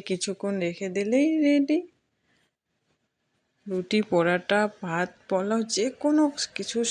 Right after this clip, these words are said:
সাথে এই রেসিপিটা অসাধারণ লাগে। এরকমই নিত্য নতুন সহজ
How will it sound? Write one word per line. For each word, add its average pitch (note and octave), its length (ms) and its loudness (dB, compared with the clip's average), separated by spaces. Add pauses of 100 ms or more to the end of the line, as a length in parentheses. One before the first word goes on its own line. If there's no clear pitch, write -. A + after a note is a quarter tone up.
সাথে E3+ 320 -8 (160)
এই E3 120 -2
রেসিপিটা F#3 640 -6 (100)
অসাধারণ G3+ 840 -6 (140)
লাগে। A3+ 300 -2 (1800)
এরকমই D4+ 540 2
নিত্য F#3+ 380 -2 (100)
নতুন A#3 400 -2
সহজ E3+ 460 -6